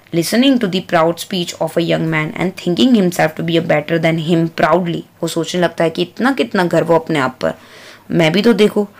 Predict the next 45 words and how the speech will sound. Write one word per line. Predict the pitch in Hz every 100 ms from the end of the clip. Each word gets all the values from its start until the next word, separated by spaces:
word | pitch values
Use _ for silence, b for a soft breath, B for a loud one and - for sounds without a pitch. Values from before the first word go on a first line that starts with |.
| B _
क्या | 214 214
समझता | 202 170 165 -
है | 160
अपने | 160 165
आप | 156 -
को। | - - B B B B -
"यदि | 170 170
त्वं | 214 208 196
घटः | 175 160 170 170
असि, | - 170 - 165 b b b b b
अ, | - 165
तर्हि | - 180 185 226 -
अहं, | 165 175 185 180
अ, | 170 160 165 165 - - _ _ 180
मृदः | 185 180 202 233 240 - - -
घतवेन | 160 180 180 185 180 180 180 - -
वर्ते।" | 175 160 - 151 B B B -
उन्होंने | 165 170
बोला, | 165 - 175
"If |
you | 170 208
are | 262
a | 247
pitcher, | 190 175 - 156 - B B B -
I | 160
am | 185
the | 202
hammer।" | 175 156 156 151
उन्होंने | - 156 165
बोला | 165 160
कि | 156 -
आप | - 156 156
अगर | 160 160 160
बाउल | - 165 151 185
हो | 196 170
पूरा | - 165 156
भरा | 165 165 160
हुआ | 147 147 -
तो | - 165
मैं | 160 156 156
hammer | - 151 180 180
हूँ, | 156
मैं | 156
हथौड़ा | 151 147 175 165
हूँ। | 156 156